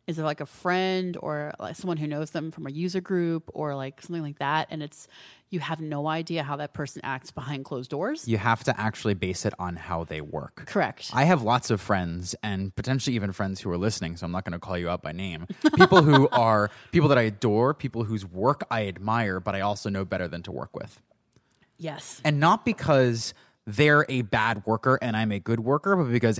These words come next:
Speaker 2: our work expectations are not the same.
Speaker 1: Yes, and
Speaker 2: And I
Speaker 1: that's a very
Speaker 2: think,
Speaker 1: good point.
Speaker 2: I think that is, you know, we can paint it as black and white, as good and bad. All of this comes down to, if you are not working with the same expectations and you maybe come into things with a belief that the other person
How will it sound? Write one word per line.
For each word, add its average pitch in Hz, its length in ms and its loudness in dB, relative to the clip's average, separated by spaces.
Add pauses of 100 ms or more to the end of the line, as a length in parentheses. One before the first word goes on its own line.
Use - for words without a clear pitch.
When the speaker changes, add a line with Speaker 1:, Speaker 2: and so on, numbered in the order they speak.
Speaker 2:
our 143 240 6
work 127 380 2
expectations 147 880 -2 (100)
are 107 120 2
not 104 440 -2 (160)
the 87 100 -10
same. 82 580 -10 (520)
Speaker 1:
Yes, 165 320 -8
and 151 120 -6
Speaker 2:
And 127 100 2
I 127 60 6
Speaker 1:
that's 127 100 -2
a 165 40 -12
very 151 180 2
Speaker 2:
think, - 20 -18
Speaker 1:
good - 160 -12
point. 151 160 -4
Speaker 2:
I 139 60 6
think 156 300 -2
that 110 280 2
is, 110 300 -4 (180)
you 120 80 -2
know, 110 140 4
we 117 180 0
can 127 100 -2
paint 151 280 0
it 151 60 4
as 139 120 2
black 117 400 -2
and 123 140 -2
white, 110 260 2
as 98 160 -8
good 113 240 -2
and 120 140 -4
bad. 101 320 -2 (100)
All 135 220 6
of 165 80 4
this 151 120 2
comes 117 220 -2
down 110 220 0
to, 110 180 -4 (100)
if 156 200 4
you 226 160 6
are 135 120 6
not 123 300 4
working 127 380 0
with 123 140 2
the 113 100 0
same 110 260 0
expectations 117 920 -2
and 123 100 -2
you 123 160 2
maybe 131 300 2
come 139 160 -2
into 120 100 2
things 120 220 0
with 110 100 -2
a 107 60 2
belief 107 400 -2
that 98 160 2
the 107 160 -8
other 123 240 0
person 127 560 -2